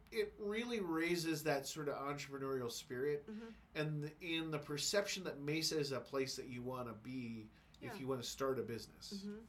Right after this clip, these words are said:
Speaker 1: So.
Speaker 2: Very cool. All right. So again,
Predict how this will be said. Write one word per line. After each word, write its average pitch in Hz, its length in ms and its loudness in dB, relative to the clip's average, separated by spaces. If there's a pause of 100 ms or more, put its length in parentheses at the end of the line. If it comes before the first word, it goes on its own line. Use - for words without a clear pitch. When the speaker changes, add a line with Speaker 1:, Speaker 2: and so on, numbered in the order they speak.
Speaker 1:
So. 107 240 -4 (380)
Speaker 2:
Very 233 220 2 (100)
cool. 226 320 -2 (460)
All 247 120 2
right. 240 320 -2 (120)
So 220 260 2
again, 202 560 0